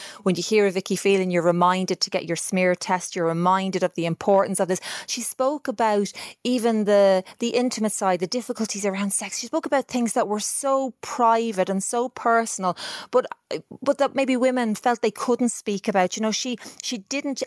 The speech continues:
ever shy away from the truth, and she opened a really, really important conversation. And we looked at the consequences beyond the side of, "Oh, well, you'll have to get treatment and,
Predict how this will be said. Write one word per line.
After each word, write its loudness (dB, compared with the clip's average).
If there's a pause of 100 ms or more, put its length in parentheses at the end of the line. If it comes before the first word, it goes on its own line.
ever 0
shy 0
away 0
from -6
the -2
truth, -2
and 0
she 0
opened 0 (240)
a 2
really, 2
really 2
important 0
conversation. 0
And -4
we 0
looked -2
at -6
the -4
consequences -2
beyond 2 (260)
the -6
side 4
of, 0
"Oh, 6
well, 4
you'll 0
have -2
to -12
get -4
treatment -2
and, -2